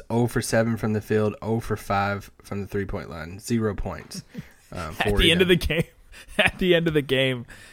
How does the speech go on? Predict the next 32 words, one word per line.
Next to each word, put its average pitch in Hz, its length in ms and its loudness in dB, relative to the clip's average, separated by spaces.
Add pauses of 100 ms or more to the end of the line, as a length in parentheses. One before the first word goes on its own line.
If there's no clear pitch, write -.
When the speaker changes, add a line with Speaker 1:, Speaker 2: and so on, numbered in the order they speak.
(120)
Speaker 2:
it 135 80 -2
was 139 160 -4
either 160 180 -2
Harper 165 540 2
or 139 180 2
Followell. 131 560 2
I'm 117 80 -6
pretty 180 160 4
sure 180 220 2
it - 20 4
was 131 100 0
Mark 131 220 -2
Followell, 123 400 2
the 113 100 -6
Mavericks 113 360 -6
play-by-play 123 480 -4
announcer. 110 340 -6
He 117 80 -6
said, 120 300 -4 (640)
"And, 143 280 6
uh, 127 200 4
Dwight 147 360 6
Powell 185 380 8
having 135 320 0
one 135 180 0
of 127 120 -2
his 123 480 0 (920)
n-, 123 280 -14 (200)
worst 131 680 0
shooting 139 380 -2
nights." 131 440 -2 (300)
<laughs> 1077 800 -4